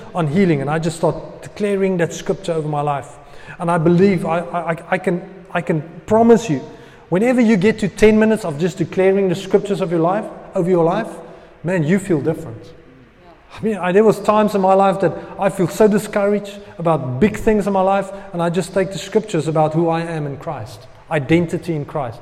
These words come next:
and I just started declaring who I am, who I am, who I am, and just speaking that word. I'm a, I'm a more than a conqueror through Jesus. I'm the head and not the tail. If I start confessing those scriptures, suddenly my,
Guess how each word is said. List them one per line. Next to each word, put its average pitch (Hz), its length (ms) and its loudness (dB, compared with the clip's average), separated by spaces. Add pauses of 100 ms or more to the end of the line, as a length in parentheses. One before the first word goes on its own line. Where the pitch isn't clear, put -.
(240)
and 160 80 -4
I 156 80 2
just 160 200 -2
started 165 300 2
declaring 156 520 0 (220)
who 160 160 2
I 156 140 0
am, 123 300 -10 (520)
who 175 100 -4
I 165 200 -2
am, 123 260 -8 (340)
who 175 160 -4
I 165 120 0
am, 135 100 -2
and 143 100 -4
just 160 220 -4
speaking 196 540 -2
that 175 180 -2
word. 147 360 0 (400)
I'm 170 280 0
a, 170 200 0 (220)
I'm 170 180 2
a 170 60 4
more 160 300 6
than 196 160 2
a 175 40 0
conqueror 170 440 0
through 160 180 -4
Jesus. 131 480 -4 (340)
I'm 165 280 0
the 151 80 0
head 190 180 4
and 185 100 2
not 180 160 -2
the 185 80 -4
tail. 131 380 -4 (160)
If 165 160 -2
I 175 220 0
start 190 320 0
confessing 214 560 0
those 196 180 2
scriptures, 180 500 -2 (180)
suddenly 202 540 0 (320)
my, 156 420 -4